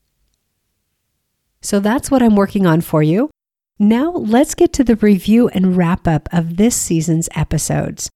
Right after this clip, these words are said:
Specifically, I'm going to walk back through the main steps of the Camino Planning Roadmap and see where we are with our planning.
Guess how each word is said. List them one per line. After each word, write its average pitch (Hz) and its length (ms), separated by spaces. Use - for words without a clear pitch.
Specifically, 190 800
I'm 156 140
going 220 240
to 202 80
walk 175 440
back 214 240
through 240 340
the 180 100
main 208 380
steps - 420
of 180 100
the 185 100
Camino 226 520
Planning 180 480
Roadmap 170 540
and 202 240
see 214 440
where 240 340
we 247 180
are 165 300
with 156 180
our 156 120
planning. 151 600